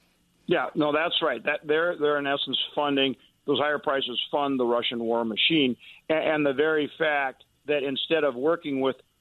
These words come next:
Europe, you know, Europe went down that trail where they're getting oil and gas from Russia. And then, and now Biden wants to put us in the same kind of straitjacket. You can see the geopolitical ramifications of that with Russia's invasion of Ukraine, and you're absolutely right. Uh,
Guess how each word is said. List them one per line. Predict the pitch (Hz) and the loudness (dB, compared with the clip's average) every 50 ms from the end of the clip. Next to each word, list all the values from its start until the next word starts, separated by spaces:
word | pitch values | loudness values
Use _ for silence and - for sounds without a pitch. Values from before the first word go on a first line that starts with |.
| _ | _
Europe, | - 127 143 160 156 147 139 - - _ | -4 -2 0 2 2 0 -2 -4 -6 _
you | - 139 139 | -4 -2 0
know, | 127 127 123 117 113 | 2 2 0 0 0
Europe | 123 147 147 - - | 0 0 0 0 0
went | 135 135 98 127 | -2 -4 -2 0
down | 135 139 143 143 139 | 0 0 0 0 0
that | 131 127 120 | 0 0 -2
trail | - - 143 139 135 131 127 | -2 -2 0 2 2 2 2
where | 120 117 | 2 2
they're | 117 123 123 120 | 2 2 2 2
getting | 131 131 127 123 | 2 0 2 2
oil | 120 123 123 120 117 | 2 2 2 2 2
and | 117 113 | 0 0
gas | 117 117 117 120 120 113 - | 2 2 2 2 2 0 -2
from | - 117 107 113 | -4 -4 -4 -2
Russia. | 131 151 - 147 143 123 | -2 0 0 2 2 2
And | 139 147 | 4 4
then, | 156 147 143 139 - - | 4 2 0 -2 -4 -2
and | 151 139 135 131 | -2 0 0 0
now | 139 147 151 147 143 135 - | 0 0 0 0 0 0 0
Biden | 131 135 143 147 143 135 | 0 0 0 0 -2 -4
wants | 131 127 127 123 - | -6 -6 -6 -6 -6
to | - - - | -10 -8 -6
put | 143 135 | -6 -4
us | 131 127 | -4 -4
in | 127 120 | -4 -2
the | 110 104 - | 0 2 2
same | 139 139 135 131 123 - | 4 4 2 2 0 0
kind | - 127 117 110 | -2 -2 -2 0
of | 107 - | 0 0
straitjacket. | - - 131 127 131 - - 113 107 104 - - - - - _ - - - _ | 0 2 2 0 2 2 0 0 0 0 -2 -8 -12 -12 -12 _ -20 -20 -20 _
You | - 147 151 156 | 0 0 2 2
can | 151 131 117 - - - | 2 2 4 4 6 6
see | 165 160 151 147 143 135 | 6 6 6 6 4 4
the | 123 117 | 2 0
geopolitical | 107 - - 139 143 143 135 123 - 123 127 135 131 123 - - 120 113 110 | 0 0 2 2 4 4 2 2 0 0 0 0 0 0 -2 -2 -2 0 0
ramifications | 123 127 131 131 123 - - 107 - - 143 143 123 - 131 123 - | 0 0 2 0 0 -2 -4 -6 -2 0 0 2 2 2 0 0 -2
of | - - | -2 0
that | 110 107 104 - | 0 0 0 -2
with | 120 123 139 151 143 127 - - _ _ _ _ _ _ | -2 0 0 2 2 0 -4 -10 _ _ _ _ _ _
Russia's | - 127 127 127 - - 127 107 | -4 -2 -2 -2 -2 -6 -8 -8
invasion | 113 113 101 110 113 113 107 95 107 107 | -10 -8 -6 -4 -2 -2 -2 -4 -4 -6
of | 101 | -4
Ukraine, | 98 95 - - 135 123 123 120 113 | -4 -6 -4 -2 0 0 2 2 2
and | 110 101 | 2 2
you're | 104 113 | 0 0
absolutely | 117 120 120 113 - - 120 110 101 104 | 0 2 2 2 2 2 2 0 0 0
right. | 104 104 117 120 123 - - _ _ _ _ - - - | 0 2 2 2 0 -2 -4 _ _ _ _ -20 -8 -4
Uh, | 123 120 117 113 | -2 -2 0 0